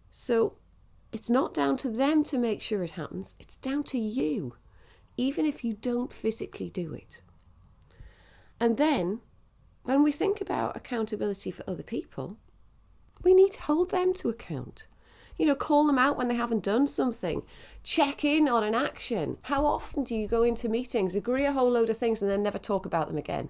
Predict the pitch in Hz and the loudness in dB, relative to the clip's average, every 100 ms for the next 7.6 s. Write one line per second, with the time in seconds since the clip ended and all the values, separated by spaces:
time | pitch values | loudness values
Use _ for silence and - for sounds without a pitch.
0 | - 285 285 - - 254 254 240 233 208 | -2 0 0 -2 0 2 2 4 2 2
1 | 185 175 160 - 165 160 - - - 151 | 2 2 0 -2 -2 -2 -6 -8 -4 -2
2 | - - - - - - 233 233 233 262 | -4 -10 -18 -20 -20 -10 -4 0 4 2
3 | 262 - 254 233 226 247 247 185 180 190 | 2 -2 0 2 2 2 2 2 0 -4
4 | - 247 233 175 160 - - - - - | -4 -2 0 -2 -6 -14 -20 -20 -20 -6
5 | 208 220 226 254 262 - 214 196 202 196 | -2 0 2 2 2 0 0 0 -2 -4
6 | 190 202 185 165 170 170 190 196 156 170 | -2 -2 -2 -4 -4 -4 -4 -4 -6 -6
7 | 220 277 220 - 135 | -6 -6 -6 -8 -12